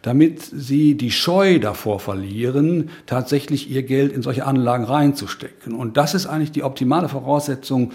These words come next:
um Finanzanlagen an junge Erwachsene zu verkaufen. Es ist diese Halbbildung, zu denken, man hat jetzt ein bisschen was von einem Experten gehört, ich kenne mich schon aus,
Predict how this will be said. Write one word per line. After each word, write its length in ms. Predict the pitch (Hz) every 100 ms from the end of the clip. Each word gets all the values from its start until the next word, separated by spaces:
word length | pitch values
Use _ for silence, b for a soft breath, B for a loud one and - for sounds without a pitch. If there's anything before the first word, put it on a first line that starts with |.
| B B
um 140 | 120
Finanzanlagen 1080 | 123 123 143 139 123 120 117 110 110 110 110 B B -
an 160 | 101
junge 220 | 120 127
Erwachsene 520 | 120 104 117 - 113 98
zu 100 | -
verkaufen. 840 | 104 - 90 113 139 185 185 B B
Es 160 | 120 147
ist 160 | -
diese 280 | 127 113 104
Halbbildung, 840 | 170 190 107 101 98 95 95 95
zu 260 | - 127 120
denken, 340 | 127 165 165 135
man 180 | 127
hat 160 | 139 147
jetzt 160 | 147 135
ein 80 |
bisschen 300 | 165 185 165
was 140 | 139 135
von 120 | 139
einem 100 | 127
Experten 520 | 120 - 151 156 139
gehört, 340 | 113 151 196 190
ich 140 | -
kenne 240 | 180 170
mich 160 | 147 120
schon 180 | 131 -
aus, 420 | 120 143 190